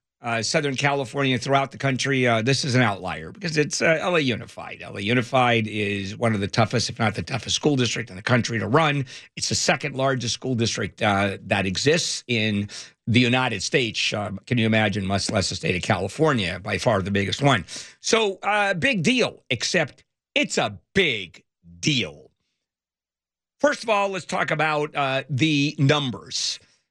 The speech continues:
Negotiations were brutal.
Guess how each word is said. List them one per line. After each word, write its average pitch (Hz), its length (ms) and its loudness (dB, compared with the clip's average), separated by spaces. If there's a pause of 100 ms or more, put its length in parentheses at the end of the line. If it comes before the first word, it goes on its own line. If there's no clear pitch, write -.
(640)
Negotiations 170 880 0
were 135 200 4
brutal. 127 800 0